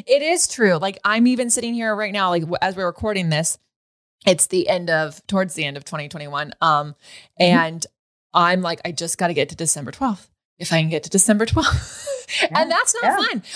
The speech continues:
Speaker 1: I'm not having fun going, "I just gotta get to December twelfth." Like, it's like, I feel like those mar-, like, those Iron Men, <laughs> like, we watch them and they're, like, crawling
Speaker 2: Mm-hmm.
Speaker 1: across the finish line. I'm like, "I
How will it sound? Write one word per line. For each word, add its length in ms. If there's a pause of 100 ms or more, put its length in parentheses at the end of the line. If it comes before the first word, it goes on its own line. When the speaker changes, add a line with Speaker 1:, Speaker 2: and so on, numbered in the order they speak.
Speaker 1:
I'm 160
not 140
having 240
fun 260
going, 240
"I 100
just 140
gotta 120
get 100
to 80
December 320
twelfth." 240
Like, 100
it's 240
like, 240
I 140
feel 360
like 140
those 220
mar-, 260
like, 160
those 240 (460)
Iron 340
Men, 320
<laughs> 60
like, 160
we 100
watch 280
them 100
and 100
they're, 80
like, 180
crawling 600
Speaker 2:
Mm-hmm. 100
Speaker 1:
across 240
the 80
finish 300
line. 160
I'm 40
like, 140
"I 160